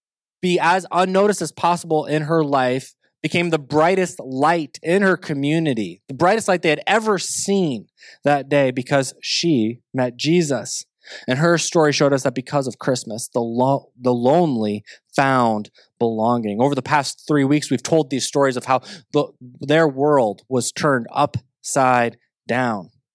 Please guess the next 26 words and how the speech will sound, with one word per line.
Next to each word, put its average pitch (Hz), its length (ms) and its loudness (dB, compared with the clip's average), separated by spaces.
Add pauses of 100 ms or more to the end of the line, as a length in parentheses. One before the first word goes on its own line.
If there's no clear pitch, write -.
(640)
And 170 160 0
prior 226 420 2
to 220 220 0
these 196 260 2
encounters, 165 1080 0 (180)
and 175 160 2
in 196 160 2
addition 175 480 0
to 180 140 -2
them 156 220 0
feeling 147 480 0
lonely 120 800 -2 (320)
and 120 140 -6 (260)
unloved 123 1080 0
and 107 320 -4 (380)
lost, 113 720 -2 (340)
I 180 100 2
can 202 120 0
also 208 420 2
imagine 190 380 2
that 160 120 4
all 170 180 4
three 156 320 0
of 170 100 2
them 165 220 0
felt 127 480 -2